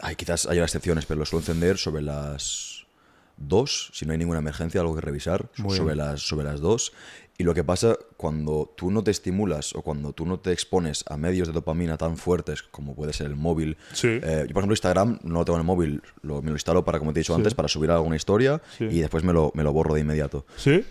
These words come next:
Speaker 1: Sí, sí, sí, no tengo el móvil. De hecho, bueno, no tengo notificaciones. Le he puesto modo avión, pero es que a no ser que sea
Speaker 2: Muy
Speaker 1: las
Speaker 2: bien,
Speaker 1: personas
Speaker 2: sí.
Speaker 1: que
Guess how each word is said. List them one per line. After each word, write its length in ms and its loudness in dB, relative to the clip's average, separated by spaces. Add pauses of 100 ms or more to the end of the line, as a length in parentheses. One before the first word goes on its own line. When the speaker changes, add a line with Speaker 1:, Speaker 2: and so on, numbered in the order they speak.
(120)
Speaker 1:
Sí, 220 -2 (180)
sí, 160 0
sí, 80 0
no 140 2
tengo 240 4
el 80 2
móvil. 240 2
De 80 4
hecho, 380 0
bueno, 280 -2 (360)
no 120 2
tengo 140 4
notificaciones. 760 2 (140)
Le 120 2
he 20 0
puesto 200 2
modo 200 6
avión, 360 4
pero 140 2
es 80 2
que 80 0
a 60 4
no 80 4
ser 100 2
que 60 0
sea 360 2 (220)
Speaker 2:
Muy 80 -2
Speaker 1:
las 80 4
Speaker 2:
bien, 40 4
Speaker 1:
personas 320 4
Speaker 2:
sí. 80 -2
Speaker 1:
que 80 -8